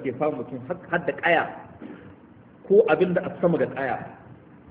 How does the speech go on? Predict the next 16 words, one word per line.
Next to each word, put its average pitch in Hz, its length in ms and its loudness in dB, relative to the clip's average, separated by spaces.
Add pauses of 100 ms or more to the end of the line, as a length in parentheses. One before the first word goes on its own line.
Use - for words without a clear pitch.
Fati 139 320 -2
Allah 175 240 2
ya 151 160 -2
ɗaga 147 200 0
darajar 139 340 2
mutum 127 240 -6
sanadiyar 123 380 -2
wannan. 107 280 -2 (640)
Kuma 175 220 -4
Allah 180 280 4
ya 151 240 6
sauke 175 320 0
mai 151 120 4
zunubai 135 460 2
sanadiyar 120 420 -4
wannan. 95 260 -8